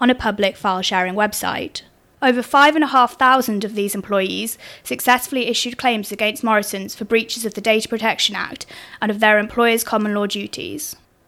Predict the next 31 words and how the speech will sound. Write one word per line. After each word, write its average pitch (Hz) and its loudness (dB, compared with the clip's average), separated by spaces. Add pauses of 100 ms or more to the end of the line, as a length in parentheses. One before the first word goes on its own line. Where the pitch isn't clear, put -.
(100)
So 269 4
what 320 2
does 247 2
"in 254 4
the 240 0
course 240 -2
of - -10
employment" 208 -4
actually 220 -2
mean 196 -6
in 202 -10
practice? - -8 (480)
Rather 269 2
frustratingly, 233 -4
it 240 -8
depends 247 0
on 233 0
the 226 -4
facts - 0
of 226 -8
each 240 -2
individual 226 -2
case, - -4
and 220 -6
there 208 -2
is 214 -4
no 240 2
hard 226 0
and 220 -6
fast 208 -8
rule. 220 -10